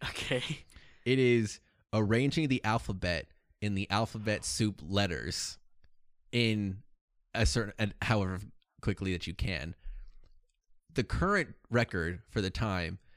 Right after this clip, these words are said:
Speaker 2: is three minutes and twenty-one seconds,
Speaker 1: Okay.
Speaker 2: which seems kinda slow to me.
Speaker 1: Yeah. So y-,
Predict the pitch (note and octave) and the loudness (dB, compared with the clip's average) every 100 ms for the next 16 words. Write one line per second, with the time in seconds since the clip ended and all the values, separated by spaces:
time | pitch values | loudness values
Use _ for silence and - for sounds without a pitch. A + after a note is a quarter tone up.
0 | - - G#2 F#2+ - A2+ C3+ B2+ A#2 G#2 | -20 -6 -4 -2 -4 0 2 2 0 0
1 | G2+ G#2+ F#2+ F2 F2 - D2 - G1+ - | -2 -2 -2 -2 -6 -8 -10 -12 -14 -14
2 | - - _ _ _ _ _ _ _ _ | -16 -20 _ _ _ _ _ _ _ _
3 | _ _ _ _ - A#2+ A#2+ - C3+ C3 | _ _ _ _ -2 0 2 2 4 2
4 | - A2+ G#2 F#2+ - G2+ E2+ - D#2 C#2+ | 6 6 6 0 0 0 0 -2 -6 -8
5 | C2+ - C#3 C3+ D#3 F3+ G3+ F3 A#2 G2 | -12 -14 -14 -10 -8 -6 -4 -4 -6 -12
6 | - - - - - - - F3 D#3+ | -20 -20 -16 -12 -8 -8 0 2 2